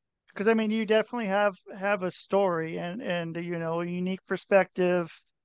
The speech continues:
of what you've done. And, uh, so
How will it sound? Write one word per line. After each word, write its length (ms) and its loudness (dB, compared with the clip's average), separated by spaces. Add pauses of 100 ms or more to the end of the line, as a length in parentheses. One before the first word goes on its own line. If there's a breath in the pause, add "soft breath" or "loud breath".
(460)
of 220 4
what 260 4
you've 360 -2
done. 520 4 (560)
And, 640 2 (300)
uh, 520 2
so 400 4